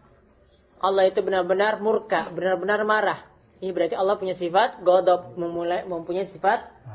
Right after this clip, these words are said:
marah yang mesti kita tetapkan, dan ini sesuai dengan keagungan Allah Subhanahu wa taala. Kemudian dikatakan, Wali Ibnu Jarir dan,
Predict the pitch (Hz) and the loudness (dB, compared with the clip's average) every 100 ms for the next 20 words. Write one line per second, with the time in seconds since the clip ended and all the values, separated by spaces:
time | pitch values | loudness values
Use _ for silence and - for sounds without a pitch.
0 | 160 175 180 185 185 - - - 139 139 | -6 0 2 2 -2 -10 -20 -12 -10 -8
1 | 139 165 180 175 190 185 - 170 151 135 | -8 -2 -2 0 0 -2 -2 -2 -2 -6
2 | 165 - 180 160 170 170 143 135 165 165 | -6 -2 -2 -2 -4 -2 -2 -4 -8 -6
3 | 147 139 131 - 143 123 113 113 110 - | -8 -10 -8 -4 -4 -4 -8 -10 -12 -14
4 | - - - 120 - - 151 151 226 226 | -18 -20 -20 -20 -20 -14 -10 -4 -4 0
5 | 220 277 277 254 226 240 240 240 240 233 | 0 0 0 -2 0 0 0 -2 -2 2
6 | 254 240 240 240 233 226 208 220 226 - | 2 2 2 6 6 4 2 2 0 -6